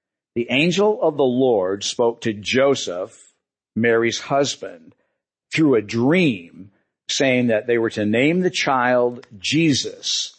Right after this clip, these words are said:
because he would save God's people from their sins. Now,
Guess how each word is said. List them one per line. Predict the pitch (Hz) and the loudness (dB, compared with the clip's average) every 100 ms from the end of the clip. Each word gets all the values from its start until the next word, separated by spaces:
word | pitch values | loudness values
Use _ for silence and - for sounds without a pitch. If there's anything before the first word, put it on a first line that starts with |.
| _ _ - | _ _ -6
because | 120 113 | -2 -2
he | 113 | -2
would | 95 90 | -6 -6
save | - - - 185 165 107 87 95 - 123 | -6 -4 0 2 2 0 -4 -14 -10 -2
God's | 107 107 - | -2 -2 -6
people | - 143 143 82 - - | -4 -2 -2 -8 -14 -10
from | 110 101 | -4 -2
their | 101 95 | -2 -2
sins. | - 123 92 82 - - - - - _ 156 | -2 -2 -4 -8 -10 -12 -14 -20 -20 _ -2
Now, | 139 139 | -2 -2